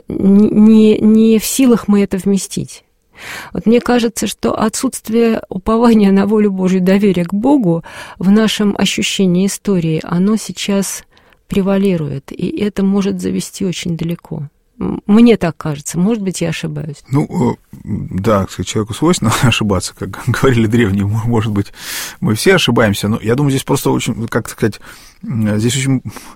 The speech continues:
Speaker 2: очень плотно уложены мысли в том, что вы сейчас сказали, их очень много. Я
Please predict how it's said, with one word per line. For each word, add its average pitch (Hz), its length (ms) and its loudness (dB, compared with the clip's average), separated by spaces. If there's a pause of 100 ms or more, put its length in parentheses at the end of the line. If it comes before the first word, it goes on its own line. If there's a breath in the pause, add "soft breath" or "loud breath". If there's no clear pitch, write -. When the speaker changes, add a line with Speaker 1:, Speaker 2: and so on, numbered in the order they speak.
(260 loud breath)
Speaker 2:
очень 127 340 0
плотно 131 540 4
уложены 110 520 2
мысли 147 340 2
в - 60 -10
том, 101 140 -2
что - 140 -8
вы 101 60 -6
сейчас - 160 -8
сказали, 113 420 0
их 107 140 -2
очень 135 240 -2
много. 123 320 2
Я 104 260 -2